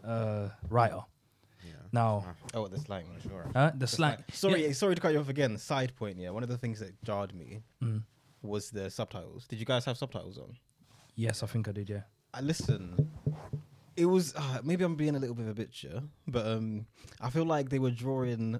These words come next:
Speaker 3: unnecessary attention to the fact that these people speak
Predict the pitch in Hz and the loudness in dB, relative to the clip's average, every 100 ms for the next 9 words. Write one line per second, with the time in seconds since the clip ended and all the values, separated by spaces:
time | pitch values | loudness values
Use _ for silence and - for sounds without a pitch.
0 | - 113 127 127 123 127 117 107 - 113 | -4 -4 -2 -4 -2 -2 0 -2 -4 -6
1 | - 95 101 95 101 98 - - 98 107 | -6 -8 -6 -4 -6 -6 -12 -10 -8 -6
2 | 101 107 - - 107 - | -6 -8 -10 -6 -6 -8